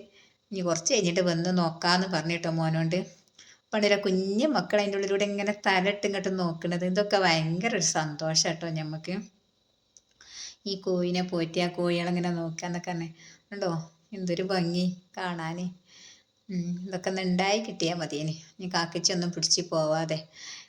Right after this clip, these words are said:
ഉണ്ടോ, എന്താ സ്നേഹല്ലേ കോഴി. ഉം, തള്ളക്ക് ഭയങ്കര സ്നേഹം മക്കളോണ്ട്. പിന്നെ ഞങ്ങൾ മോന് പിന്നെ ഒരു സമാധാനം കിട്ടില്ല ട്ടോ. ഓന് കാണായിട്ടൊരു നിക്കപ്പുറത്തില്ല. ഉം, അപ്പം ഓന് കുറേ അങ്ങോട്ട് വരും, പിന്നെ ഇവിടെ വന്ന് നിക്കും.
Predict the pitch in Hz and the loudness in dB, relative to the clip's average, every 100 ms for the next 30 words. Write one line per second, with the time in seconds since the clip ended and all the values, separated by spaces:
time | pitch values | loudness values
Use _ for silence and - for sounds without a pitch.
0 | _ _ 196 202 160 160 - - 202 165 | _ _ -6 -4 -4 -8 -10 -12 -4 0
1 | 175 185 180 170 165 180 165 165 175 160 | 0 0 0 0 2 2 0 -2 0 0
2 | 170 175 - - 180 175 180 180 160 160 | 0 -4 -12 -8 -4 -2 -2 -2 -2 -2
3 | 165 190 165 160 165 165 220 - 160 156 | -2 -2 0 0 -2 -2 -4 -2 -4 -4
4 | 143 156 147 151 - - - - - - | -8 -8 -8 -6 -10 -12 -20 -20 -20 -20
5 | _ _ _ - 185 196 196 180 185 190 | _ _ _ -4 0 0 2 2 2 2
6 | 170 180 226 262 208 180 190 208 208 - | 2 4 2 2 0 2 4 4 4 4
7 | 180 180 180 180 185 190 185 180 180 185 | 4 6 6 4 2 0 -2 0 2 2
8 | 185 202 214 - 185 214 185 196 208 208 | 2 0 -2 0 2 4 4 4 2 2
9 | 214 202 180 - - 202 202 196 202 170 | 0 2 0 -2 2 4 4 2 4 2
10 | 143 139 - _ 185 185 180 175 165 180 | 2 -8 -14 _ -8 -6 -6 -10 -8 -6
11 | 175 - - - - _ 208 196 220 233 | -6 -10 -20 -20 -20 _ -6 0 0 4
12 | 214 196 202 190 190 185 170 185 185 170 | 6 8 6 4 2 4 4 2 2 0
13 | 170 202 185 185 170 170 180 165 - 175 | 0 -2 0 2 2 2 2 0 -4 -6